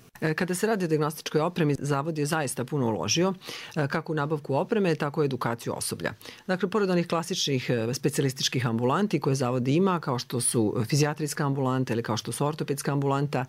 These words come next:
e, otvoreni su i novi kabineti, imamo neurološki kabinet, imamo internistički kabinet, e, zatim imamo kabinet za ultrazvučnu dijagnostiku. U kabinetu za ultrazvučnu dijagnostiku moguće je uraditi kolor Doppler krvnih sudova,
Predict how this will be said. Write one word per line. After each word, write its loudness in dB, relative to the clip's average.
e, 2
otvoreni 2
su 0
i 4
novi 2
kabineti, 0
imamo 2
neurološki 0
kabinet, 0
imamo 2
internistički 0
kabinet, 0
e, 0
zatim 0
imamo 2
kabinet 2
za 0
ultrazvučnu 0
dijagnostiku. 0
U -4
kabinetu 2
za 0
ultrazvučnu 0
dijagnostiku 2
moguće 2
je 4
uraditi 0
kolor 0
Doppler -4
krvnih -2
sudova, 2